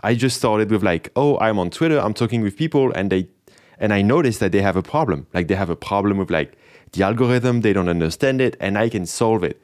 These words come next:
So eventually, you know, I basically started with people, whereas with my startup, I just started with, like, "Oh, that should be a cool idea to build a logo generator." So, you know, now I'm like, basically this course basically taught me that I should do it the complete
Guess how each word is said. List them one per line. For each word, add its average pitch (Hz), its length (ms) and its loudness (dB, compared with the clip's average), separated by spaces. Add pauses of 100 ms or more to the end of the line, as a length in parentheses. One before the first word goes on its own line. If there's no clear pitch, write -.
(340)
So - 160 -6
eventually, 113 420 0
you 101 60 0
know, 95 60 -2
I 104 140 2
basically 147 320 0
started 113 320 0
with 92 160 0
people, 95 480 0 (720)
whereas 107 380 2
with 101 80 0
my 95 120 2
startup, 139 420 0
I 95 100 2
just 104 220 -2
started 101 320 0
with, 95 140 0
like, 87 240 0
"Oh, 175 180 2
that 117 180 0
should 120 200 -6
be 120 100 2
a 95 60 2
cool 127 260 0
idea 95 340 0
to - 140 -8
build 90 240 0
a 90 60 4
logo 90 260 2
generator." 82 540 -2 (260)
So, 90 680 -2 (140)
you 107 140 2
know, 92 200 2
now 101 200 2
I'm 123 80 0
like, 90 440 -2 (260)
basically 123 420 2
this 104 220 -2
course 107 320 -2
basically 98 320 0
taught 113 280 0
me 110 100 2
that 85 300 0
I 98 120 2
should 98 200 -2
do 101 120 2
it 90 140 0
the 87 100 0
complete 98 540 -2